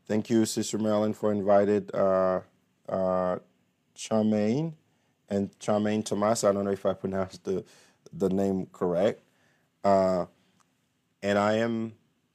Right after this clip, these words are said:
hoping tomorrow we'll be here again in the presence of our Lord. It was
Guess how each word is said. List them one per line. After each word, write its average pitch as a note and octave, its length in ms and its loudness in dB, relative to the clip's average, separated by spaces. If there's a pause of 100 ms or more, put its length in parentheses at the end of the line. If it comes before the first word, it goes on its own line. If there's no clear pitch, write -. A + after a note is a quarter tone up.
(120)
hoping A#2 380 0
tomorrow A#2+ 400 0
we'll A2+ 200 0
be G#2+ 160 -6
here G2 440 -2 (760)
again F#2+ 520 -4 (160)
in G2 120 -8
the F#2+ 80 -4
presence G2+ 760 -6 (160)
of F#2+ 400 0
our F#2+ 140 -2
Lord. F2+ 460 -4
It F#2+ 160 -4
was G2+ 420 -2